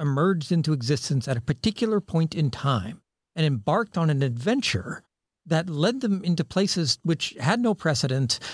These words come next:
and which have no, uh, which, which, which can't be thought about properly, abstractions like mathematical propositions. And so, for example, Manon describes France as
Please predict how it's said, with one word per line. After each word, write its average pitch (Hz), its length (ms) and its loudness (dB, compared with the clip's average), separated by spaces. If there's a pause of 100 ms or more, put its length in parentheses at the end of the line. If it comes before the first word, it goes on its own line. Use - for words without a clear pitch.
(140)
and 175 420 2
which 175 280 0 (100)
have 180 320 0
no, 185 420 4
uh, 160 260 0
which, 170 260 0
which, 175 220 0
which 180 280 0
can't - 280 -2
be 190 100 0
thought 247 380 -2
about 110 320 -2
properly, 117 680 0 (280)
abstractions 151 880 0
like 131 340 0
mathematical 131 480 0
propositions. 131 640 0
And 147 120 -8
so, 196 200 2 (440)
for 214 100 -8
example, 180 440 0 (480)
Manon 202 560 2
describes 175 1120 0 (200)
France 113 920 0
as 127 580 2